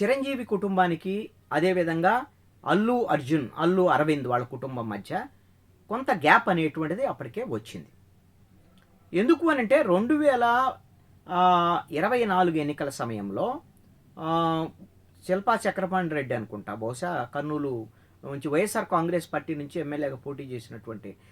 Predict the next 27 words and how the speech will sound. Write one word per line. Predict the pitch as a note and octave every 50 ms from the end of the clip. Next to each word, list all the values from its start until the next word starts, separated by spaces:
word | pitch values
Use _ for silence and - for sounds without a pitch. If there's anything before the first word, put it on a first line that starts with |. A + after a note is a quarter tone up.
| _ _ _ -
ఆయనకి, | - B2+ D#3+ F#3 G3 G3+ G3 - C4 C4 A#3+ G#3 F3 F3 F#3+ G#3+ G#3+ - - _ _ _ _ -
ఆ, | F3 E3+ E3+ E3+ E3 E3 D#3+ D#3 D#3 D3+ D3 C#3+ C#3 - _ _ _ _ _ - -
అల్లు | E3 G#3+ C4 C#4+ C#4
అర్జున్ | B3+ F#3+ E3+ G3+ G#3 G#3+ A#3 C#4+ C#4
ప్రచారం | - - - - D#3+ B2 B2 A#2+ G2+
చేశారు. | - - - - - - - - - - _ _ _ _ _ _ _ - - - _ _ _ _ - -
వైఎస్ఆర్ | A#3+ C4 B3+ D4 C4 A#3+
కాంగ్రెస్ | - A#3+ A#3 A#3 A#3 A#3 A3 - -
పార్టీ | A3 G3 B3+
కొంత | A3+ - A3 F#3 F#3
అనుకూలంగా | F3+ E3+ F#3+ G3 - A#3 A3 G#3 G3 G3
వ్యవహరిస్తున్నారు | F#3 F3+ D#3 D#3 F3 D#3+ D#3 - - - D#3+ D3+ D3+ D#3 F#3 A#3 C#4 - - - _ -
అల్లు | - D#3+ F3+ G3+
అర్జున్ | F#3 E3 C#3+ D#3 D#3 D#3
అనేటువంటిది | D3 C#3 C#3 C3+ B2 C#3 C3 C3 E3+ -
ఒక | G3+ E3
చర్చ. | A2+ G#2 F#2 - - -
మరి | D3+ F#3+ G#3
ఆంధ్రప్రదేశ్లో, | G3+ G3 G#3 A#3 B3 A#3 A3 A#3+ A#3 A#3 G#3+ - - A3 A3 A3 F#3+ F3 F3+ G3+ G#3 - - - - _ _ - F#3
ఆ, | F#3 F3+
పవన్ | E3+ - F#3+ G#3 B3 C4+ C4+ -
కళ్యాణ్ | C4 B3+ A#3+ A#3 A#3 A3+ A3+
ఏమో | A3 G#3+ A3 C4
కూటమిలో | - - B3 C4+ C4+ - E3+ B2 G2 D#2+
ఉన్నారు | C2 A#1 A1 G1+ - - - - _ _ _ _ _ - -
జనసేన | F3 G3+ G#3+ F#3+ - E3+ C#3
పార్టీ. | B2 - G#2 - - - -